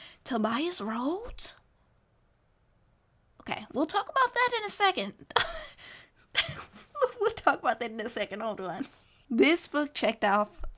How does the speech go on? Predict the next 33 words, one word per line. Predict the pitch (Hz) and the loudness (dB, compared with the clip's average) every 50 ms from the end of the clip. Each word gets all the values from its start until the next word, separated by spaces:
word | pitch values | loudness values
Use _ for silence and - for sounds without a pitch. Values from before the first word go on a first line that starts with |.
| - _ - | -4 _ 4
all | 185 202 202 185 | 6 6 6 4
of | 180 | 0
those | 175 165 175 196 | -2 -2 -2 0
boxes | - - - - - - - - | -2 -2 -2 -4 -10 -10 -8 -4
for | - 104 - | -2 -2 -2
me. | - 67 - - _ - | -2 -4 -8 -10 _ -8
This | 208 - 247 254 247 - | 0 2 2 2 4 2
book | 240 233 233 - | 0 0 2 4
follows | 247 220 214 214 214 214 214 - - - | 6 6 6 6 4 2 0 -2 0 0
Aurora | 214 208 202 208 220 247 262 269 277 277 269 - | 2 2 2 4 6 6 8 8 8 6 6 4
and | 240 226 220 214 | 2 2 2 2
Rhodes. | 202 196 190 170 170 180 214 - - - - | 2 2 2 2 2 0 -2 -4 -6 -6 -4
Aurora | 208 208 202 214 233 247 254 254 247 | -2 0 2 4 4 4 4 4 2
is | 240 - - | 2 0 0
a | - | -2
hiker, | - - 202 202 208 202 - 226 208 202 202 202 - - | 0 4 4 4 4 4 0 0 2 2 2 2 0 0
and | 196 202 202 202 | -2 -2 0 0
she | - 214 208 | 0 0 0
moves | 202 202 208 214 214 - | 2 2 0 0 -2 -2
back | - - - 202 - - | -2 -2 -2 -4 -4 -4
to | - 233 233 | -2 -2 0
her | 240 247 247 247 254 | 0 0 -2 0 2
hometown, | 254 226 226 226 233 226 - 240 190 143 147 156 156 180 208 - | 4 4 4 4 0 -4 -2 0 0 0 2 2 0 0 0 0
which | - 240 233 - | -2 0 0 0
is | 214 202 - | 0 -2 0
small | - 214 202 196 202 220 | 0 2 4 6 6 6
town | 220 - 254 240 233 233 226 233 | 4 4 4 6 6 6 6 4
Pagosa | 233 - 208 202 - 208 214 226 - - 277 269 | 2 0 0 2 2 2 2 2 2 0 0 0
Springs, | - - - 233 233 226 233 233 233 - | -2 0 0 0 2 2 2 0 0 6
Colorado, | - 254 254 269 262 233 226 196 185 185 190 202 226 285 277 - _ _ _ _ - - - _ _ - - - - - - | 10 10 10 10 10 8 8 8 6 6 6 4 4 2 0 -4 _ _ _ _ -20 -20 -20 _ _ -20 -20 -20 -20 0 6
after | - 233 240 - 269 | 6 6 8 6 6
a | 247 226 220 | 6 6 6
breakup | 190 - 214 214 214 214 - 233 214 202 101 - - | 6 4 2 2 2 2 0 0 2 2 2 0 -2